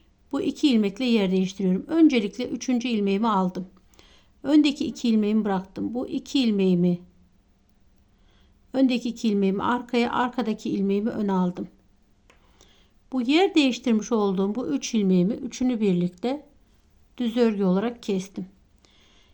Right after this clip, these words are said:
İlmek sayımda eksilme olmadı arkadaşlar. Bakın şöyle bir alt sırada sağından ve solundan artırdığım için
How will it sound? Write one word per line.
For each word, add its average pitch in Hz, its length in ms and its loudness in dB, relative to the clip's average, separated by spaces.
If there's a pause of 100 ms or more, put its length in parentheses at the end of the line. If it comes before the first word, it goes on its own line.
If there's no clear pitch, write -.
(220)
İlmek 294 340 4
sayımda 247 380 2
eksilme 240 500 0
olmadı 214 340 2
arkadaşlar. 185 520 -2
Bakın 208 180 -6
şöyle 208 280 -4
bir 262 180 0
alt 214 140 -2
sırada 196 320 -4
sağından 220 540 -2
ve 208 120 -2
solundan 190 440 -2
artırdığım 247 600 -2
için 302 320 -4